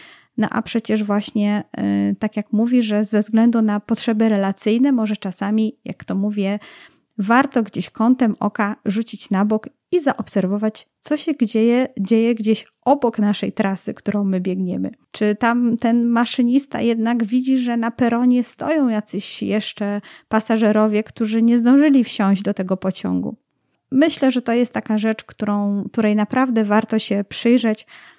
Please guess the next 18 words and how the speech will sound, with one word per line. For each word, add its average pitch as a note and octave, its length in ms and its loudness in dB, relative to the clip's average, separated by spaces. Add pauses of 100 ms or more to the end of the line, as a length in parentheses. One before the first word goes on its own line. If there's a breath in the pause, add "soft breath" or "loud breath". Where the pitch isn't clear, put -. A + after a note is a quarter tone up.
(100)
szczególnie A#3+ 520 2
kiedy G#3 220 -2
właśnie G#3+ 500 2
ustalacie G3 540 -2
swoje G3 500 -2
cele G#3+ 460 0
i G3 60 -4
priorytety. A3 720 0 (460 loud breath)
Jesteście C4 360 2
już B3 80 -2
w - 40 -16
tej A#3 160 0
maszynie, A#3+ 580 2
która G#3+ 400 -2 (440 loud breath)
właśnie G3+ 760 0
gna G#3+ 360 4
was A3 300 -2
w, - 160 -20